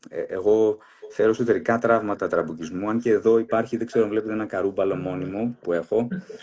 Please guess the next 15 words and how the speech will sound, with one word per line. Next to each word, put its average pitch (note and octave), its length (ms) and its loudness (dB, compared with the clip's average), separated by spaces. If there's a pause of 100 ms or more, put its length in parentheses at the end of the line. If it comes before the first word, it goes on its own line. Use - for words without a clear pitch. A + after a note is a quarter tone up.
(300)
Ε, G2+ 240 4
μια A#2+ 200 4
κοπελίτσα B2 500 2
δύο A#2+ 160 4
χρόνια A#2+ 320 2
μεγαλύτερη G#2+ 380 0
από G2+ 160 -2
μένα, G#2 280 -2
παρακινούμενη G2+ 640 0
από F#2+ 140 -6
μια G#2+ 220 -4
ομάδα G2 400 -2
έτσι F#2 300 0
λίγο E2+ 1000 -2
αλυτόβιων, F2 760 -4